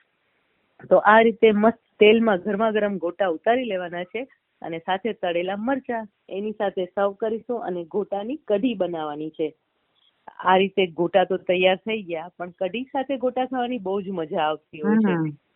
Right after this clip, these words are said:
Speaker 1: તો ગોટાની કઢી બનાવવા માટે શું કરવાનું છે કે પહેલા એક કપ પાણી લેવાનું છે અને એ પાણીમાં બે ટેબલસ્પૂન ચણાનો લોટ છે ને એને ઓગાળી લેવાનો છે,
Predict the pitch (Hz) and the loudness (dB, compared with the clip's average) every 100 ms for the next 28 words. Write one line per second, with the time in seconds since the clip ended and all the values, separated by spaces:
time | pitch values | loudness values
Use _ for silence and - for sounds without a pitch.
0 | _ _ _ 185 175 - 175 214 254 254 | _ _ _ -6 -6 -6 -2 -2 0 0
1 | 240 247 233 240 240 240 233 240 247 240 | 0 0 -2 -2 -2 -2 -4 -4 -6 -4
2 | 208 208 208 208 196 196 196 190 185 - | -4 -6 -8 -8 -8 -6 -4 -4 -4 -6
3 | 202 - 160 180 214 180 165 165 165 190 | -6 -6 -6 -6 -4 -2 -2 -6 -8 -6
4 | 185 185 185 208 208 220 247 196 180 190 | -6 -6 -6 -6 -6 -4 -4 -4 -4 -4
5 | 185 185 - 208 196 185 190 208 214 226 | -6 -6 -6 -6 0 0 0 0 0 0
6 | 226 294 233 214 196 185 180 156 151 143 | 0 0 0 2 0 0 0 0 -2 -4
7 | 143 139 143 - 151 | -8 -12 -12 -10 -10